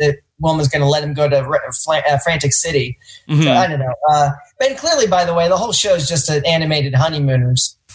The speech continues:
Speaker 2: Yes, yes. Uh, th-, how much did they acknowledge that in the real time? Was it sort of just like, uh, was it presented to people as, like, "Hey, if you like the honeymooners, check this out," or?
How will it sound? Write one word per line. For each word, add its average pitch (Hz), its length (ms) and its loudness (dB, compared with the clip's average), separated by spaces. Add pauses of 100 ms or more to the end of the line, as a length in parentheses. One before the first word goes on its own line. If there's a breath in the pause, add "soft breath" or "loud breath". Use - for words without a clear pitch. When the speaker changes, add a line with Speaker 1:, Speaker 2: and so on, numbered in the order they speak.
(240)
Speaker 2:
Yes, 147 480 -4
yes. 127 380 -2
Uh, 117 600 0
th-, 165 200 -2
how 208 160 -2
much 339 220 -6
did 285 120 -4
they 214 200 0
acknowledge 151 580 -4
that 113 240 0
in 117 120 -6
the 113 100 -2
real 113 220 0
time? 98 340 -6
Was 113 200 -2
it 135 140 -4
sort 151 180 0
of 143 140 -2
just 135 240 -6
like, 123 300 -4
uh, 117 320 0 (280 soft breath)
was 170 160 0
it 240 140 -2
presented 170 800 -2
to 202 100 -2
people 190 400 -4
as, 139 380 -4
like, 127 160 -2
"Hey, 180 300 0
if 110 100 -6
you 127 80 -4
like 156 160 -4
the 165 60 -6
honeymooners, 127 640 -2
check 131 220 -4
this 143 200 -4
out," 104 280 -2
or? 107 400 0